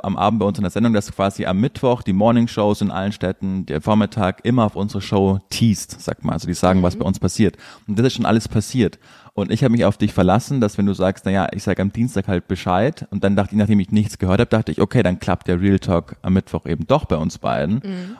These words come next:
Speaker 1: Und dann dachte ich, „Warum sagst du denn nichts?“ Ich dachte,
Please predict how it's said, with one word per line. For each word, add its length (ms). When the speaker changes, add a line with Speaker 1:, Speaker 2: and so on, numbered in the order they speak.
Speaker 1:
Und 60
dann 100
dachte 140
ich, 80
„Warum 200
sagst 400
du 60
denn 180
nichts?“ 420
Ich 140
dachte, 400